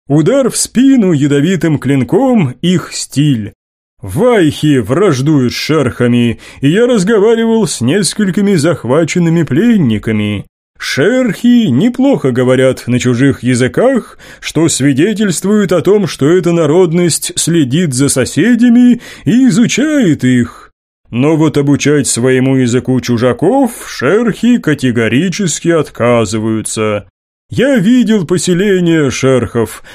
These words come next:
но не смог там приземлиться. Жители стреляли по моему дракону и разбегались в невидимости. Вот, пожалуй, и всё, что могу рассказать о других расах.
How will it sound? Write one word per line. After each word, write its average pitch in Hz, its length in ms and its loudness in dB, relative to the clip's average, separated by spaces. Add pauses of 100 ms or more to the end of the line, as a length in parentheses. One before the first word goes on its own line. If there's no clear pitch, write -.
но 156 160 2
не 156 160 2
смог 180 480 0
там 139 320 0
приземлиться. 120 1040 0 (260)
Жители 180 520 0
стреляли 160 720 0
по 123 120 -2
моему 131 380 2
дракону 220 640 2
и 202 100 2
разбегались 170 880 0
в 98 140 -8
невидимости. 120 1120 -2 (840)
Вот, 240 560 -2
пожалуй, 233 720 2
и 202 40 0
всё, 220 500 0
что - 260 -4
могу 147 280 2
рассказать 165 720 0
о 185 80 2
других 175 500 0
расах. 202 800 -2